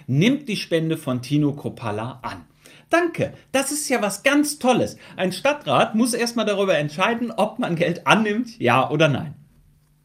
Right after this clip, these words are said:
Kannst es dir nicht mehr ausdenken, Leute. Es ist einfach nur noch irre und irrational, was hier passiert. Aber abschließend, ich habe ja gesagt, wir sehen ja, wir sehen ja, dass die Zusammenarbeit mit der A F D sehr, sehr häufig mittlerweile passiert. Hier zum Beispiel Görlitz habe ich direkt eingetragen.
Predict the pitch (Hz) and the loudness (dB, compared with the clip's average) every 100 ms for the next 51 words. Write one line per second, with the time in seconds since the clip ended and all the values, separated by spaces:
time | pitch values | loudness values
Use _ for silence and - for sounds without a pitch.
0 | _ - _ _ _ - 131 117 - 117 | _ -20 _ _ _ -6 -6 -6 -8 -8
1 | 101 110 98 - - 98 120 117 - 139 | -8 -12 -14 -14 -16 -14 -16 -18 -20 -20
2 | _ 117 131 - 104 110 120 101 104 104 | _ -8 -8 -6 -6 -6 -6 -8 -8 -10
3 | - 101 95 98 101 95 98 - 120 113 | -10 -10 -10 -10 -12 -12 -12 -6 -6 -6
4 | - 110 107 104 101 - 107 98 - 135 | -8 -10 -10 -10 -12 -12 -12 -14 -10 -10
5 | - - - - 131 160 120 143 - 147 | -10 -20 -20 -2 2 4 2 -2 -2 -4
6 | 147 117 147 - 110 107 127 - - - | -2 -6 -4 -4 -4 0 -2 -2 -12 -20
7 | - - 139 120 117 117 127 123 92 - | -20 -8 -2 0 2 2 0 0 -4 -10
8 | _ 123 117 139 185 131 123 123 110 - | _ -4 0 0 0 -2 -4 -4 -10 -8
9 | 113 107 139 175 147 143 131 120 117 110 | -6 -2 -2 0 0 -2 -4 -4 -4 -4
10 | 107 - 131 139 - - _ - 113 117 | -6 -4 -4 -4 -8 -20 _ -10 -6 -4
11 | 113 107 120 131 120 107 104 101 - - | -6 -2 0 0 -2 -4 -4 -8 -10 -14
12 | 101 - 98 87 - - - - 120 123 | -12 -10 -12 -12 -16 -16 -14 -10 -8 -6
13 | 127 120 117 113 120 123 120 117 117 - | -4 -4 -4 -4 -4 -4 -6 -8 -8 -8
14 | 113 113 117 120 120 - 110 101 | -10 -10 -4 -2 -2 -6 -10 -10